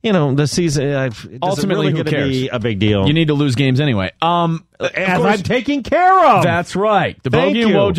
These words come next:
Speaker 1: You're
Speaker 2: show,
Speaker 1: welcome.
Speaker 2: a-, another short show, and although you could have an extended Bogey and Wojo show, we'll see. There is weather in the area tonight at Comerica Park, so it could potentially impact the start of the Tigers game. But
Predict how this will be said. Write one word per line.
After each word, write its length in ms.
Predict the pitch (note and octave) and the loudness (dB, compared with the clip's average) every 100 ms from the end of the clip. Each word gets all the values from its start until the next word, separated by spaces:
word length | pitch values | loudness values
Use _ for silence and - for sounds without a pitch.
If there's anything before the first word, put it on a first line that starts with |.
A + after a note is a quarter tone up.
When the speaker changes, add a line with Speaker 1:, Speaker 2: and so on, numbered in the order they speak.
| F#3+ | 0
Speaker 1:
You're 60 | C#3 | 0
Speaker 2:
show, 300 | F3 F3+ E3+ | 2 2 2
Speaker 1:
welcome. 280 | C#3+ G2+ D#2+ | 0 -2 -6
Speaker 2:
a-, 100 | D#3+ | -6
another 580 | D#3 D3 E3 F3+ G3+ G3 | -2 0 0 0 0 -2
short 340 | D#3+ F#3 F#3 - | -2 -2 -2 -2
show, 460 | E3 D3 C3+ C#3 - | 0 2 2 0 0
and 420 | D3 C#3+ C#3 C#3 | 0 2 2 0
although 140 | D#3+ F3 | 0 0
you 120 | E3+ | 2
could 140 | A3+ | 2
have 100 | G#3+ | 0
an 60 | E3+ | 0
extended 480 | C3 - D#3 D3+ B2 | -4 -4 -2 0 0
Bogey 240 | B2+ B2+ | 0 2
and 80 | B2 | 2
Wojo 300 | A2+ G#2 G#2 | 2 2 2
show, 200 | - G#2+ | 2 2
we'll 180 | G#2+ A#2+ | 2 0
see. 320 | - B2 A2 | 0 0 2
There 180 | G#2+ A2+ | 2 0
is 140 | A2 | 0
weather 320 | G#2+ A#2+ C3 | 0 0 2
in 80 | B2+ | 2
the 160 | B2 A#2 | 2 2
area 240 | A2+ A2+ | 2 0
tonight 300 | G#2 A#2 A2 | 0 2 2
at 80 | A2 | 0
Comerica 420 | A#2 A2 G#2 A2 | 0 0 0 -2
Park, 240 | G2+ G2 F#2 | -2 -2 -2
so 260 | A#2+ G2 - - _ - | 0 -2 -4 -14 _ -6
it 140 | C#3+ | -2
could 160 | E3+ D#3+ | 0 -2
potentially 500 | D3+ D#3 D3 D#3 C#3+ | -2 -2 -2 -4 -4
impact 420 | C#3+ C#3+ C3+ B2+ | -4 -2 -2 -4
the 60 | A#2 | -6
start 280 | - A#2+ | -6 -6
of 60 | A#2 | -4
the 60 | A2+ | -4
Tigers 360 | B2 G#2 G2+ | -4 -4 -6
game. 280 | - G#2 F2+ | -8 -8 -6
But 240 | F2+ D#3+ | -4 -2